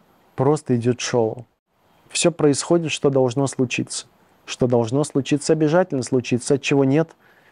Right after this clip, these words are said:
вылезти из кожи этого не случится никогда. Перестаньте бороться с вашей жизнью. Перестаньте контролировать вашу жизнь. Вы станете сильнее. Вы станете несоизмеримо мощнее.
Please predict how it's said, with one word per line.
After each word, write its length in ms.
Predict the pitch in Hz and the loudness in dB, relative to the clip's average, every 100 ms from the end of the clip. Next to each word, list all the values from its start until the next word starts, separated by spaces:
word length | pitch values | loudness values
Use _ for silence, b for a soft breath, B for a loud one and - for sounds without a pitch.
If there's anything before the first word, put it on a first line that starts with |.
| b | b
вылезти 760 | 131 127 147 175 151 - - 139 _ b b _ - | -2 2 4 4 2 0 -2 -2 _ b b _ 0
из 180 | 170 - | 0 0
кожи 680 | - 190 180 151 120 117 - _ _ | 2 6 6 6 -2 -8 -10 _ _
этого 300 | - 151 131 | -2 0 2
не 160 | 135 131 | 2 0
случится 560 | - 131 - 135 - | 0 -2 0 -4 -2
никогда. 580 | 120 117 - 117 107 101 - _ _ _ _ _ _ _ _ | -2 0 -2 -2 -2 -4 -8 _ _ _ _ _ _ _ _
Перестаньте 580 | - 135 - 151 143 135 | 0 0 0 0 0 0
бороться 420 | 123 131 120 - | 2 2 0 -6
с 120 | 117 - | -10 -8
вашей 260 | - - | -8 -8
жизнью. 280 | 117 120 - _ B B B - | -6 -8 -10 _ B B B 0
Перестаньте 640 | 143 135 - 147 139 131 | 0 0 0 0 0 -4
контролировать 760 | - 127 131 123 117 120 - - | -4 -2 2 2 0 -2 -8 -8
вашу 260 | 123 - | -8 -8
жизнь. 280 | 123 131 - _ b b - | -10 -10 -12 _ b b -2
Вы 140 | 131 | 0
станете 460 | 127 156 147 143 147 | 2 2 2 0 -2
сильнее. 760 | - - 139 131 131 120 107 95 _ _ _ _ _ _ _ _ _ _ - | 0 2 4 4 2 2 -2 -6 _ _ _ _ _ _ _ _ _ _ -2
Вы 120 | 131 | 0
станете 460 | - 147 139 131 139 | 2 2 2 0 2
несоизмеримо 760 | 143 139 147 131 139 156 147 | 2 2 0 2 2 2 2
мощнее. 760 | 139 139 - 135 127 110 104 | 0 -2 -2 0 2 2 -2